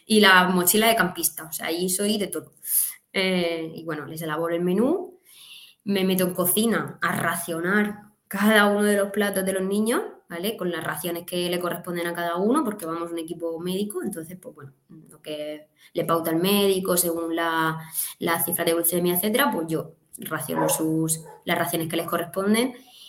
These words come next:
Y, bueno, y aparte, pues, participo en todas las actividades y hacemos guardias por las noches para controlar las glucemias y todo eso.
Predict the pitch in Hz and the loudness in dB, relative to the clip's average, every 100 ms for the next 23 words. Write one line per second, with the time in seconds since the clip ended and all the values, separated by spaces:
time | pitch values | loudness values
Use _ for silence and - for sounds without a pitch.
0 | - - 220 214 208 202 202 190 185 170 | -4 4 6 8 8 6 4 4 2 2
1 | 170 156 156 160 165 160 - 165 160 156 | 0 -2 -2 -2 4 4 4 -2 -6 -4
2 | 165 165 170 170 175 175 180 170 180 185 | -2 0 0 2 0 -2 0 0 2 4
3 | 196 208 - 185 170 160 165 160 160 165 | 4 2 0 -2 0 -2 -4 -2 0 0
4 | 160 160 156 160 170 165 170 196 214 214 | 0 -2 -4 -8 -8 -4 0 2 2 2
5 | 208 202 - 175 165 160 160 160 160 160 | 2 0 -2 -4 -4 -6 -6 -4 -4 -4
6 | 160 196 196 196 190 180 160 147 - - | -4 -4 -2 -2 -4 -6 -8 -6 -6 -8